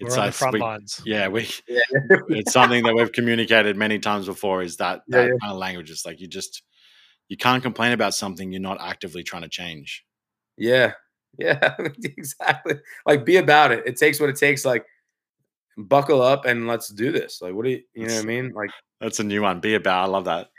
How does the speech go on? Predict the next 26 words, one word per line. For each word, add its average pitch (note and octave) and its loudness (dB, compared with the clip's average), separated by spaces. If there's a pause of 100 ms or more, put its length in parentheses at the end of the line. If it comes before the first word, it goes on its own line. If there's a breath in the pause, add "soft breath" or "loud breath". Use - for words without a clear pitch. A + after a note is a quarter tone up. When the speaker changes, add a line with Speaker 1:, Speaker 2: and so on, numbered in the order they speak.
(200 loud breath)
Speaker 2:
You G2+ -8
said A#2+ 4
it G#2+ 0
a G#2+ 2
Speaker 3:
Yeah, C3 4
Speaker 2:
couple B2+ 2
of - -
Speaker 3:
it's G2+ -2
awesome. G#2 2
Speaker 2:
times G2 -6
tonight. G#2 0
Be, A2 2
be A#2+ 4
about F#2+ 4
it. D#2 -8
Fucking F2+ -10
Speaker 3:
I - -10
Speaker 2:
yeah, - -6
Speaker 3:
say D3+ 4
it, C#3+ 4
Speaker 2:
be C#3+ 2
Speaker 3:
like, C3 2
Speaker 2:
about D3+ -2
Speaker 3:
eighty D3+ -4
Speaker 2:
it. C#3 -8
Speaker 3:
times. C#3+ 2